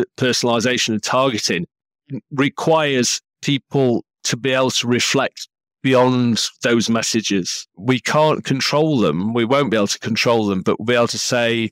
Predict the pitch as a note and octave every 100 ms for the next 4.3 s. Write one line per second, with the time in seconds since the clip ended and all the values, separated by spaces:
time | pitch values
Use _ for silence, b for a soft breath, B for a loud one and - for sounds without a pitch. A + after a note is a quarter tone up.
0 | B - _ _ _ C3 C3+ C3+ C3+ C3
1 | A#2+ B2 - A#2+ A#2+ A#2 - B2+ C3 -
2 | F#2+ - - - _ - A2+ - A2+ G#2+
3 | F#2 F2 F#2+ - B2 - A#2 A2 G#2 F#2
4 | G#2 F#2